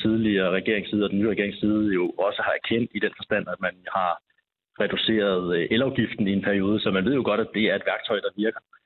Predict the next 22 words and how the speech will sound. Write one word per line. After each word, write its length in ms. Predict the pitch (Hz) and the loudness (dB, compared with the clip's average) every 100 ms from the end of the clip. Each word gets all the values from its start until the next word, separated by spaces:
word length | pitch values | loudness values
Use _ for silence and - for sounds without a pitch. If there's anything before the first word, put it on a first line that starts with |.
| _ - | _ -2
Øh, 180 | 113 101 110 | 0 2 2
men 100 | 110 | 2
man 120 | 110 | 2
har 180 | 107 113 | 0 -2
besluttet 360 | - 151 185 127 | 0 0 0 0
sig 120 | 107 | 0
for, 140 | 104 107 104 | 0 0 -2
at 60 | 90 | -4
der 80 | |
skulle 260 | - 101 104 | -6 -2 0
være 140 | 120 101 | 0 0
en 80 | |
eller 120 | 107 98 | 0 0
anden 180 | 107 | 0
form 220 | 113 101 69 - | -2 -2 -2 -2
for 260 | 78 - _ _ - _ _ - | -2 -2 _ _ -20 _ _ -2
omfordelingsvinkel 960 | 120 131 135 110 101 101 104 113 - | -2 0 0 0 0 -2 0 -2 -2
på 100 | 104 | -2
det 140 | 90 95 | 0 2
her, 200 | 90 73 | 0 0
sådan 180 | 101 | -2
så 60 | 95 | 0